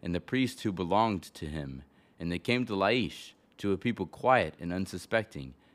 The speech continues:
and struck them with the edge of the sword and burned the city with fire. And there was no deliverer, because it was far from Sidon, and they had no dealings with anyone.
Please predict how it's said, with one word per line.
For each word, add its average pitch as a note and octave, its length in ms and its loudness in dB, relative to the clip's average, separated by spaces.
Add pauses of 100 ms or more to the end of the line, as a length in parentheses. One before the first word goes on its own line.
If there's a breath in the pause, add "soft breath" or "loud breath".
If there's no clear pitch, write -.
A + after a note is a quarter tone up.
and D2+ 140 -6
struck - 320 2
them G2+ 160 4
with F2 120 -4
the F2+ 120 -2
edge G#2 160 4
of A#2 100 -2
the A2 80 -2
sword F#2+ 360 0
and D#2 160 -4
burned G#2 300 2
the F2 40 -2
city F2+ 240 -4
with D2+ 160 -4
fire. D2 480 0 (480 soft breath)
And E2 100 -2
there G#2 80 4
was G2 180 -2
no A#2+ 200 6
deliverer, A2 640 2
because F#2 340 -2
it F#2 60 -2
was D2+ 160 -8
far A2 400 6
from E2+ 240 -6
Sidon, D#2 540 0 (580 soft breath)
and F2+ 120 -2
they G#2+ 120 2
had G2+ 140 0
no C3 320 6
dealings A#2 400 2
with E2 140 -6
anyone. D2 500 -4